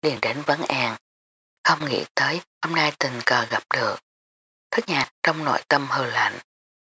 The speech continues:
Còn Vấn An, phỏng chừng trong nội tâm ước gì nàng chết sớm, sớm một chút. Thất vọng rồi à, mệnh nàng rất lớn, mới không dễ dàng mà mất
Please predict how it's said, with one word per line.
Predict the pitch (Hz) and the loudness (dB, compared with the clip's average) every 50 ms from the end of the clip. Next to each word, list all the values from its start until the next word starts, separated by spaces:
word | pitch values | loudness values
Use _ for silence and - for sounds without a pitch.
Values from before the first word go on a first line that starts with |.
| _ _ _ _ _ | _ _ _ _ _
Còn | - 135 131 127 123 120 117 | 4 4 6 4 4 2 2
Vấn | - 131 139 | 0 0 0
An, | 165 - 151 139 127 123 - - _ _ _ _ _ _ _ _ | 0 -2 0 0 0 -2 -2 -6 _ _ _ _ _ _ _ _
phỏng | - 151 165 | -6 -6 -6
chừng | 170 - 151 131 117 - _ _ _ _ | 0 0 0 0 0 -4 _ _ _ _
trong | 147 143 135 135 127 | 4 4 4 2 0
nội | 120 87 - - | 0 0 0 2
tâm | - 139 127 120 - - | 2 2 2 2 0 0
ước | 156 175 - - _ | 0 0 0 -4 _
gì | 135 135 131 117 110 - _ _ _ _ _ | -6 -4 -2 -4 -4 -6 _ _ _ _ _
nàng | 147 135 127 120 113 110 110 110 - | 0 2 2 4 2 0 0 0 0
chết | 123 131 | 0 0
sớm, | - - - 135 127 139 - - _ _ _ | 0 0 2 2 2 2 0 -4 _ _ _
sớm | - - 139 127 127 160 | 2 4 6 6 4 2
một | 160 120 - - _ | -2 -6 -8 -8 _
chút. | - 151 147 156 - _ _ _ _ _ _ _ _ _ _ _ _ _ _ _ _ - | 2 2 2 2 0 _ _ _ _ _ _ _ _ _ _ _ _ _ _ _ _ 2
Thất | - 196 208 190 156 | 2 4 2 4 2
vọng | 135 - - - | 2 0 2 2
rồi | - 135 123 117 - | 2 2 4 2 2
à, | - - 127 127 127 127 127 123 - - _ _ _ _ _ - | 2 2 0 2 2 2 2 2 0 -6 _ _ _ _ _ -2
mệnh | 147 131 - - | 0 0 2 2
nàng | 139 143 135 113 107 | 0 0 -2 0 2
rất | - - 139 - 143 | 2 2 2 2 0
lớn, | 131 131 131 135 165 180 - _ _ _ _ _ | 0 2 2 2 0 -2 -6 _ _ _ _ _
mới | 123 123 117 107 143 | 4 6 6 6 4
không | - - - 151 127 | 2 -2 -6 -4 -2
dễ | - - - - | -2 -2 -2 -2
dàng | 147 135 131 117 120 | -2 0 0 -2 -2
mà | 131 123 113 104 - - - _ _ _ | 0 0 2 2 0 -2 -8 _ _ _
mất | 135 147 | -2 -2